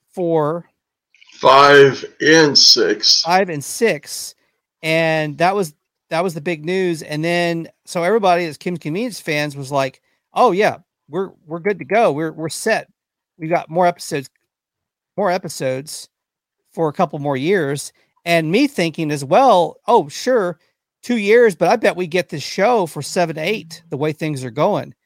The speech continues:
Speaker 1: 'cause it's just now being discovered by a larger audience."
Speaker 2: Oh,
Speaker 1: in the
Speaker 2: yeah.
Speaker 1: last, in the last year. It's been a show in Canada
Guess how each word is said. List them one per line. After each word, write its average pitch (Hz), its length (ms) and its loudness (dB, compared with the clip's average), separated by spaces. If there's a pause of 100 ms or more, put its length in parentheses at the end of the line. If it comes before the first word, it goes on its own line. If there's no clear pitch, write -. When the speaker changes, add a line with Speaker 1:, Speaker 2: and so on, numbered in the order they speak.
(280)
Speaker 1:
'cause 156 160 -2
it's 175 180 -4
just - 320 -2
now 196 180 0
being 151 200 -6
discovered 156 440 -6
by 131 140 -4
a 120 80 -8
larger 127 340 -4
audience." - 680 -8 (320)
Speaker 2:
Oh, 180 160 8
Speaker 1:
in 131 60 0
the 127 40 4
Speaker 2:
yeah. 135 160 8
Speaker 1:
last, 131 140 -2 (140)
in 139 60 -8
the 139 80 -6
last 143 360 -4
year. 147 320 -2
It's 131 180 -8
been 220 160 -2
a 147 180 -2
show 160 260 -2
in 147 60 -6
Canada 147 460 -2